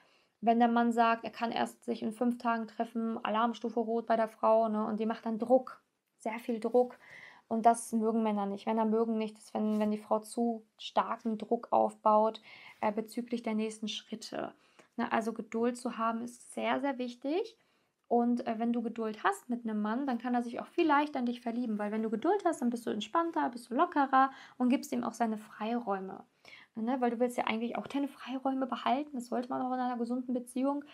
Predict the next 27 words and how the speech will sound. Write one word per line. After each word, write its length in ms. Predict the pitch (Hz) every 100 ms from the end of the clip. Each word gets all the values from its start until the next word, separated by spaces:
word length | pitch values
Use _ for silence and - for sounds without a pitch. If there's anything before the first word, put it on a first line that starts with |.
| - - - _
Und 380 | 233 233 233 - _ _ _ _ _ _ _ _ _
genauso 540 | 269 233 220 220 226 240
möchte 260 | 233 -
der 120 | 240
Mann 120 | 220 226
natürlich 320 | 233 240 240
auch 60 |
seine 300 | 233 254 294
Freiräume 640 | - - 220 214 208 - -
behalten. 560 | - - - - 240 240
Aber 240 | 214 220
wenn 100 | 226
du 80 | 233
ungeduldig 720 | 285 339 247 226 214 208 -
bist, 240 | 214 -
dann, 180 | 214 214
dann 320 | 208 214 214
hat 160 | 240 247
er 160 | -
Angst, 220 | 220 240 240
dass 120 | 233
er 80 | 220
seine 220 | 214 214
Freiräume 540 | - 214 214 220 214
dadurch 340 | 214 208 214 -
verliert. 540 | 226 226 233 220 - _ - - _ _
Also 440 | 233 220 233 220